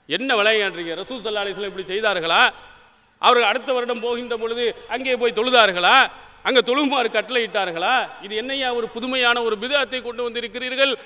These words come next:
அப்படின்னு கண்டித்து, ஃபஅமர ஃபகுத்தியத், கட்டளை போட்டாங்க, அந்த மரத்தை அப்பவே வெட்டி தூக்கி எறிஞ்சிட்டாங்க.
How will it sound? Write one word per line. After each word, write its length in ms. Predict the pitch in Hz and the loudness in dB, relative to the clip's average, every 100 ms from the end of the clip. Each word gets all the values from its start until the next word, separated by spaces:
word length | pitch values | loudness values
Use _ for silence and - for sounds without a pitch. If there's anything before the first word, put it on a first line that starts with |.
| - | 0
அப்படின்னு 340 | 190 254 262 196 | 2 2 0 0
கண்டித்து, 460 | 254 262 202 311 339 - - - - | 0 -2 -4 -2 -2 -4 -10 -20 -10
ஃபஅமர 480 | 170 165 190 240 240 269 226 | -6 -4 -4 -2 -2 -2 -4
ஃபகுத்தியத், 640 | 220 - 285 330 302 208 - - | -8 -10 -4 2 4 2 -6 -10
கட்டளை 300 | 294 269 262 | -8 -6 -6
போட்டாங்க, 300 | 233 214 226 247 | -4 -4 -4 -4
அந்த 80 | 190 | -6
மரத்தை 360 | 180 220 220 | -6 -8 -8
அப்பவே 260 | 185 208 220 | -8 -6 -6
வெட்டி 200 | 180 196 | -8 -10
தூக்கி 200 | 196 196 | -14 -10
எறிஞ்சிட்டாங்க. 400 | 180 147 131 110 | -10 -10 -14 -18